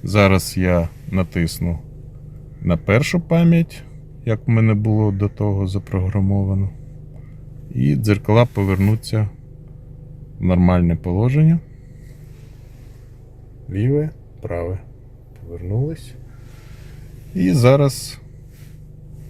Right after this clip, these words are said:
я тисну знов третю пам'ять. Дзеркало опустилось ліве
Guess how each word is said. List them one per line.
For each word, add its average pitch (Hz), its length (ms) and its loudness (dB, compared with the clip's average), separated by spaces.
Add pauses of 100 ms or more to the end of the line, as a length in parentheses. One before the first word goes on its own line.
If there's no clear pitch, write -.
(760)
я 92 240 4
тисну 90 500 0
знов 85 480 0
третю 95 380 0
пам'ять. 175 500 0 (2750)
Дзеркало 87 600 -2
опустилось 85 760 -6
ліве 170 420 2